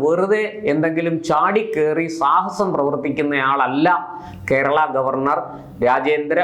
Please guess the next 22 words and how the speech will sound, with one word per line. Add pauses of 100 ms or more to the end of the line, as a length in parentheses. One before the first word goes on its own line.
(160)
വിശ്വനാഥ് (120)
ആർലേക്കർ
എന്ന് (100)
നമുക്ക് (160)
പല (400)
ആവർത്തി (140)
തെളിഞ്ഞിട്ടുള്ളതാണ്. (1040)
ഇവിടെ (1160)
ഈ (220)
പിണറായി
വിജയൻ്റെ (200)
നിർദ്ദേശം (800)
ചാൻസലർ
കൂടിയായ (180)
ഗവർണർ
അങ്ങ് (120)
വെറുതെ (160)
തള്ളിക്കളയുകയല്ല. (560)
ഞാൻ
അതിലേക്ക് (100)
വരാം. (1120)
ഈ